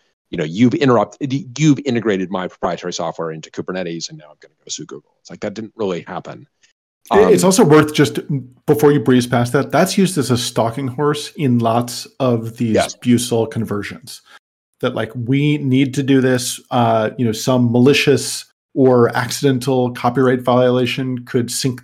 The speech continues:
Speaker 2: sink everything otherwise. Uh, but worth noting ag-, again that this has not happened.
Speaker 1: It has not happened, and it's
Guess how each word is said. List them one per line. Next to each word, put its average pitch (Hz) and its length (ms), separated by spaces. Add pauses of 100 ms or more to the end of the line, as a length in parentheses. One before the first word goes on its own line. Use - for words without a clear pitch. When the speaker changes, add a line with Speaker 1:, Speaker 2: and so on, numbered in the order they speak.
(160)
Speaker 2:
sink - 560
everything 117 600 (100)
otherwise. - 560 (600)
Uh, 117 80
but 131 240
worth 143 240
noting 123 340
ag-, 110 280
again 107 720
that 120 200
this - 180
has 98 160
not 98 200
happened. - 460 (640)
Speaker 1:
It 220 300
has 135 120
not 185 200
happened, 123 480
and 127 100
it's 123 180